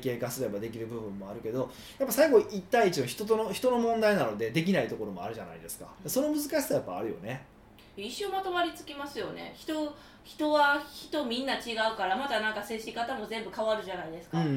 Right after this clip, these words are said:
Speaker 1: んうん。
Speaker 2: 性格も。
Speaker 1: うんうんうんうん。
Speaker 2: はあ、めんどくさって今思っちゃいましたわ。
Speaker 1: だからパートナーとの関係性もそうじゃないですか。
Speaker 2: まあ、パートナーは愛があるから。
Speaker 1: え？
Speaker 2: 愛。
Speaker 1: いや、愛もだって信頼関係の一つじゃないですか。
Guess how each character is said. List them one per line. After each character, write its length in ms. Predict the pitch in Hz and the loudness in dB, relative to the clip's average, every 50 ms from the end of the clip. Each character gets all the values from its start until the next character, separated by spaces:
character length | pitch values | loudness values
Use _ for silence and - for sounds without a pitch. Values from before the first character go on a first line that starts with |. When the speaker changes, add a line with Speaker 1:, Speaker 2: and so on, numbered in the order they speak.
| 135 127 110 | 0 0 -2
Speaker 1:
ん 20 | |
う 20 | 113 | -6
ん。 60 | 117 | -6
Speaker 2:
性 160 | 107 95 - | -4 -4 -4
格 200 | 104 98 - - | -4 -6 -8 -8
も。 60 | - 170 | -6 -2
Speaker 1:
う 40 | 175 | -2
ん 20 | |
う 40 | 170 | 0
ん 40 | 147 | 0
う 20 | |
ん 360 | 131 127 117 104 101 104 98 - 175 202 92 - - 269 320 | -2 -4 -4 -6 -6 -8 -8 -8 -10 -10 -12 -8 -6 -4 -2
う 40 | 320 | 0
ん。 60 | 302 | 0
Speaker 2:
は 340 | 277 262 254 247 247 240 240 | 0 2 2 2 0 -2 -4
あ、 60 | 240 - - - - - - - - - - - - | -8 -12 -16 -20 -20 -20 -20 -20 -20 -20 -20 -14 -10
め 100 | 262 247 | -8 -6
ん 40 | 214 | -6
ど 80 | 240 | -6
く 80 | 240 - | -8 -6
さ 220 | - 269 254 254 - | -2 -2 -2 -2 -2
っ 20 | |
て 60 | - | -2
今 160 | 190 180 185 | -4 -4 -4
思 160 | 185 185 190 185 | -4 -6 -6 -8
っ 20 | |
ち 100 | 180 - | -8 -6
ゃ 40 | 185 | -6
い 40 | 170 | -6
ま 120 | 170 175 | -6 -8
し 60 | 175 - | -10 -10
た 120 | - - | -10 -8
わ。 60 | - | -4
Speaker 1:
だ 60 | 160 | 0
か 80 | 151 160 | 2 4
ら 100 | 151 143 | 4 4
パ 260 | 139 - - 226 226 | 2 0 4 6 8
ー 60 | 220 | 8
ト 80 | - 180 | 8 6
ナ 100 | 151 131 | 4 2
ー 60 | 123 | 2
と 60 | - | 0
の 100 | 107 104 | -4 -6
関 220 | 98 - 127 123 117 | -4 -6 -6 -6 -4
係 140 | - 120 117 | -4 -4 -4
性 140 | 117 120 | -2 -4
も 120 | 104 90 87 | -6 -6 -6
そ 140 | - 120 110 | -6 -4 -4
う 60 | 95 | -4
じ 60 | 87 | -6
ゃ 40 | - | -10
な 120 | - - | -16 -18
い 40 | - - | -18 -16
で 80 | - | -14
す 120 | - - - | -14 -16 -16
か。 60 | - - - - - - - - - - - - - - - | -16 -20 -20 -20 -20 -20 -20 -20 -20 -20 -20 -20 -20 -14 -12
Speaker 2:
ま 60 | 190 | -10
あ、 40 | - | -8
パ 80 | - - 719 784 - - - - | 0 4 6 6 6 6 4 2
ー 40 | |
ト 40 | - | 0
ナ 180 | 262 220 202 190 | 2 2 4 4
ー 20 | |
は 140 | 190 185 - | 4 4 4
愛 140 | - 302 - | 4 2 0
が 120 | - - - | -2 -2 -2
あ 40 | 156 | -4
る 80 | 175 | -6
か 120 | - - - | -8 -10 -12
ら。 140 | - - - - - - - - - - - - - | -12 -12 -14 -20 -20 -20 -20 -20 -20 -20 -20 -16 -12
Speaker 1:
え？ 200 | 113 127 175 196 - - - | -8 -8 -8 -8 -12 -12 -6
Speaker 2:
愛。 180 | 190 190 190 | -4 -2 -2
Speaker 1:
い 40 | 165 165 - - - - - - - - - | -2 -4 -10 -16 -20 -20 -20 -20 -20 -8 -2
や、 160 | - 202 226 269 | 2 4 6 6
愛 160 | 349 381 370 | 6 6 6
も 140 | 254 185 170 | 6 6 6
だ 80 | 170 | 4
っ 20 | - | 4
て 80 | 139 | 2
信 160 | 139 - 175 175 | 0 0 2 2
頼 100 | 175 170 | 2 2
関 160 | 180 170 147 | 2 2 0
係 100 | 123 107 | 0 -2
の 40 | 92 | -4
一 160 | - - 139 | -4 -6 -6
つ 100 | 127 113 | -6 -6
じ 80 | 101 | -10
ゃ 40 | 85 | -10
な 80 | 82 80 | -12 -14
い 20 | |
で 80 | 71 76 | -16 -16
す 80 | - | -16
か。 80 | - - | -16 -16